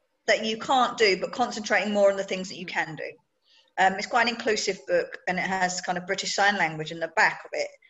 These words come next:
And I think Kieran picked up on that, uh, loved the book, and encouraged me to come along to a multi-schools council meeting where I met all the students. And I was just wowed by everybody. Um, I thought everyone was fantastic and very inspiring.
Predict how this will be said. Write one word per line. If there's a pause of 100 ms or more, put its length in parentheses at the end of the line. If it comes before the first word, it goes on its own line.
(120)
And
I
think
Kieran
picked
up
on
that, (520)
uh,
loved
the
book, (140)
and
encouraged
me
to
come
along
to
a
multi-schools
council
meeting
where
I
met
all
the
students. (380)
And
I
was
just
wowed
by
everybody. (360)
Um,
I
thought
everyone
was
fantastic
and
very
inspiring.